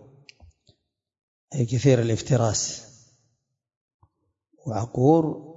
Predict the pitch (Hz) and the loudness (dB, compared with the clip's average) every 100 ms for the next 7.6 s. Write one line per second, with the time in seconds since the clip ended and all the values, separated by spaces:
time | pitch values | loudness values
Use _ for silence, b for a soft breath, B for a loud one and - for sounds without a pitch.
0 | - _ - 143 123 135 117 - 127 117 | -20 _ -6 -2 0 0 -2 -2 -2 -2
1 | 110 107 107 104 101 104 110 - 107 131 | -2 0 0 0 -4 -4 -6 -6 0 2
2 | 113 107 - 127 104 87 - - _ _ | 2 -2 -6 -6 -6 -8 -12 -18 _ _
3 | _ _ _ _ _ _ _ _ _ - | _ _ _ _ _ _ _ _ _ -4
4 | 131 113 104 123 104 107 - - - - | -2 -2 -4 -4 -4 -4 -8 -20 -20 0
5 | 147 160 156 156 165 160 160 151 - 147 | 4 6 6 4 2 4 4 4 2 2
6 | 147 160 139 127 139 147 151 147 127 117 | 4 2 2 2 4 4 2 2 -4 0
7 | 156 147 127 160 147 | 0 0 4 4 4